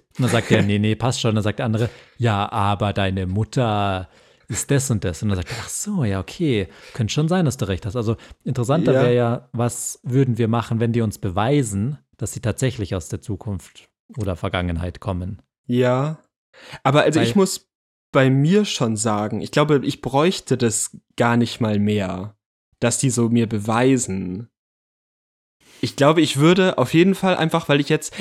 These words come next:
Speaker 2: ich wär nicht mehr so geschockt. Es wär jetzt nicht so das erste Mal, dass ich aus dieser, von so einer Situation gehört hätte. Sondern
Speaker 1: Ja.
Speaker 2: ich würd erstmal einfach sagen, so, „Okay, ja gut, also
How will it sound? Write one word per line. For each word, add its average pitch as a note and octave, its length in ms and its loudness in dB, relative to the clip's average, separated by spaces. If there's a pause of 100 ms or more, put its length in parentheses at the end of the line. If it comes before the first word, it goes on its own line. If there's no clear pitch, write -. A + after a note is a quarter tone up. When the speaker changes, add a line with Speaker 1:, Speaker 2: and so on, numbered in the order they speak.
Speaker 2:
ich A2+ 140 -2
wär D3+ 80 4
nicht F3+ 140 0
mehr D#3 100 4
so B2 100 -2
geschockt. - 540 -2
Es A2+ 120 -4
wär C3+ 100 6
jetzt C3 160 2
nicht C#3+ 120 0
so C3+ 100 2
das A#2+ 160 -4
erste D3+ 420 -2
Mal, B2+ 240 2
dass A#2+ 160 -4
ich B2 140 -4
aus A#2 100 -4
dieser, A#2+ 240 -2 (180)
von B2 180 0
so A#2+ 180 0
einer A#2+ 120 4
Situation A#2+ 540 0
gehört A2+ 380 -2
hätte. - 340 -10 (880)
Sondern A#2+ 220 2
Speaker 1:
Ja. A#2 60 2
Speaker 2:
ich A2+ 60 -2
würd B2 100 2
erstmal D3+ 360 4
einfach B2+ 240 0
sagen, C3 420 0
so, A#2+ 360 0 (520)
„Okay, A2 500 0 (260)
ja C3+ 180 2
gut, C#3 240 0
also G#2+ 240 -4